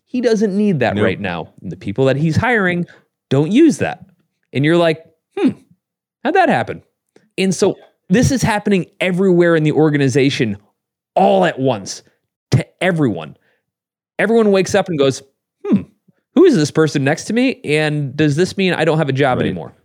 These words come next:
Speaker 1: So, like, think about that.
Speaker 2: Yeah, we've talked about this in terms of, you know, s-, fast-growing startups, people, you know, get left behind, right? And the organization can outgrow them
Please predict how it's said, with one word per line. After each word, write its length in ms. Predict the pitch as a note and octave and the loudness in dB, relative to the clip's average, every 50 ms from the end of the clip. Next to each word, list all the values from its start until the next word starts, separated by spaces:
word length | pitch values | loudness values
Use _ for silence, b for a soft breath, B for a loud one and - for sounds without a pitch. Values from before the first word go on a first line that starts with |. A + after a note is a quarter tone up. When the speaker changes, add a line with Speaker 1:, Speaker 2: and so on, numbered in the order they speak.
| _ _ | _ _
Speaker 1:
So, 200 | _ - D#3 D3 - | _ -2 0 0 0
like, 140 | - C#3+ - - - - - _ _ _ _ _ - | 0 -2 -4 -4 -10 -20 -20 _ _ _ _ _ -4
think 160 | G3+ G3 E3+ | -4 -2 -2
about 220 | D3+ C3+ A2 - | -2 -2 -4 -4
that. 180 | - D#2+ - - - | -4 -8 -8 -4 -2
Speaker 2:
Yeah, 220 | A#2+ A#2+ A#2 A2+ | 0 2 2 2
we've 180 | A2+ B2 E3+ E3+ | 2 0 0 0
talked 280 | - G#3+ G#3+ B3+ - - | 0 -2 -2 -2 -2 -2
about 200 | D3+ A#2+ A2 - | -2 -2 0 0
this 160 | B2 G#2+ - | -2 -2 -2
in 80 | A2+ | -4
terms 320 | G2 - B2 A#2+ G#2+ F2+ F#2+ | -4 -4 -4 -4 -4 -2 -2
of, 280 | G#2 F#2+ E2 D#2+ - - | -4 -4 -6 -8 -8 -6
you 100 | G2 G2+ | -4 -2
know, 160 | F2 F2 D#2+ | -2 -2 -4
s-, 180 | - - - - - - | -8 -12 -16 -18 -12 -6
fast-growing 520 | - C#3+ C3+ B2 - - D3+ C3 A2 G#2+ | -4 -2 -2 -2 -2 -2 -2 0 -2 -2
startups, 440 | - - B2 A2 G#2 F#2+ F2 - - - | -4 -4 -4 -2 -2 -4 -4 -6 -10 -8
people, 540 | - F2+ E2+ - C3 B2+ A#2 G#2+ G2+ F#2 E2 | -6 -6 -4 -2 0 2 2 2 0 0 -2
you 60 | G2 | -4
know, 100 | F#2 E2+ | -6 -6
get 320 | F2 E2+ F2 G#2+ A2+ - | -6 -4 -2 -2 -2 -2
left 340 | G#2+ G2+ G#2+ G#2 G2 - - | -2 -2 -2 -2 -2 -6 -12
behind, 540 | - - - - - - - - - - _ _ _ _ _ - | -14 -12 -10 -10 -10 -10 -12 -14 -16 -18 _ _ _ _ _ -12
right? 260 | - G2 G2+ G2 - | -8 -6 -6 -4 -4
And 260 | - F#2 F#2+ F#2 F2 | -4 -4 -4 -4 -4
the 140 | F2 F#2+ F#2+ | -6 -6 -4
organization 560 | - G2+ G#2 G#2+ G#2+ F2+ E2+ G#2 G2 F2 F#2+ | -2 -2 -2 -2 -4 -2 -2 -2 -2 -2 -6
can 160 | E2+ - - - | -8 -6 -6 -4
outgrow 520 | F#2 G2+ F2+ E2 E2+ F2 G2 G2 F#2+ F#2+ | -4 -4 -4 -6 -6 -4 -4 -2 0 0
them 340 | F2+ F#2 F#2 F#2 F#2 F2 E2+ | 0 0 -2 -2 -2 -4 -6